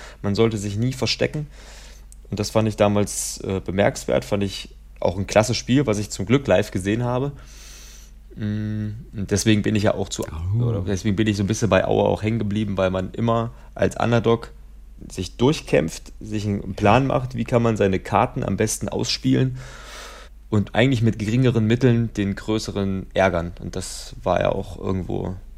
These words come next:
Speaker 1: ist ja auch bezeichnend für meine Karriere. Ich bin nie der Schnellste gewesen, vielleicht liegend der beste Schütze, aber stehend einer mit, mit vielen Fehlern. Bin ich der Größte, bin ich der Stärkste und trotzdem habe ich es geschafft, hier und da Nadelstiche zu setzen,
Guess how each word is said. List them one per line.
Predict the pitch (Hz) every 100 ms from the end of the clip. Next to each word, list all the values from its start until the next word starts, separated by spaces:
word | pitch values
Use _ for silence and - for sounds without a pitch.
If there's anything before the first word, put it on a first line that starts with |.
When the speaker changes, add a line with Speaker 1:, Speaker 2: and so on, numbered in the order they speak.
| -
Speaker 1:
ist | -
ja | -
auch | 98
bezeichnend | - - - 92 90
für | 92
meine | 87 90 90
Karriere. | 85 90 87 85
Ich | -
bin | 101 98
nie | 104 107
der | 101 95 98
Schnellste | - 110 113 123
gewesen, | 113 113 117 110 101 - - - - - -
vielleicht | - 98 95 110
liegend | 120 127
der | 107
beste | 117 113 117
Schütze, | - 120 - 95
aber | 95 98
stehend | - 107 113 - -
einer | 95 104 101
mit, | 95 - -
mit | 98 95
vielen | - 110 101
Fehlern. | 113 110 110 110 - - - - - - - -
Bin | - 104
ich | 113
der | 104
Größte, | - 113 - 104
bin | 104
ich | 107
der | 101
Stärkste | - 98 98 - 104 104 -
und | 98
trotzdem | 101 98 104
habe | 95
ich | 90
es | -
geschafft, | 98 101 95 -
hier | 110 107
und | 101
da | 101 104 104 123 - 107
Nadelstiche | 90 104 - - 101 104 101 98
zu | -
setzen, | 92 98 - 98